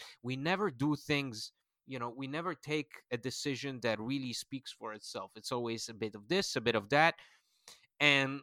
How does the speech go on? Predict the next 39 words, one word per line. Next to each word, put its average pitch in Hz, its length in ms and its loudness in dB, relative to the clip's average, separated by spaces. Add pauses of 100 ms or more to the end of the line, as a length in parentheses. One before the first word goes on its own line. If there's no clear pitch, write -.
(120)
obviously 190 380 0
you're 160 140 6
not 170 240 6
going 156 400 6
to, 135 300 4
to, 135 260 0
to 131 140 0
succeed 233 500 -4
with 104 220 -4
this 139 180 0
type 139 320 -4
of 120 100 -8
mentality. 123 840 -4 (600)
And, 127 260 0
uh, - 320 -20 (560)
you 165 120 0
know, 208 200 0 (160)
y-, 165 260 -10
you, 160 220 -14 (160)
you 170 160 -4
have 175 300 2
to 180 260 -6
wonder, 139 680 4
uh, - 280 -6 (340)
w-, 147 220 -10
what's 151 440 2
next, 156 480 2
because 131 540 4 (840)
you're 135 160 6
facing 180 540 6
now 127 340 10
a, 123 100 6 (100)
a 131 80 4
situation 139 800 0
where 110 380 8
the 120 100 -2
transfer 196 420 2
market 120 520 4
is, 117 340 -4